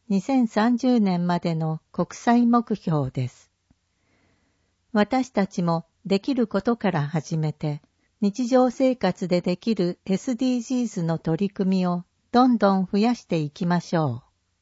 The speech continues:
う。城東区マスコットキャラクターコスモちゃんより、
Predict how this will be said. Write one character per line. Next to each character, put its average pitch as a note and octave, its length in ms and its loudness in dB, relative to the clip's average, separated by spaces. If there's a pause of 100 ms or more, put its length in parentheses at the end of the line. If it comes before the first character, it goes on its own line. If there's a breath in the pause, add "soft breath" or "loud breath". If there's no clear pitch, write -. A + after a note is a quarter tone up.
(2000)
う。 A3 40 -18
城 B3+ 200 4
東 C4 260 6
区 G3 160 0
マ G3 120 4
ス - 140 -10
コ B3 120 0
ッ A#3+ 40 0
ト B3 200 0
キ A#3 140 0
ャ A3 40 2
ラ A#3 120 4
ク - 140 -20
タ C#3+ 400 -2 (100)
ー - 40 -20
コ B3 100 0
ス A#3 160 -4
モ F#3+ 160 2
ち - 160 -6
ゃ C#3+ 60 0
ん C#3+ 120 -2
よ C#3+ 140 -2
り、 C3+ 240 -8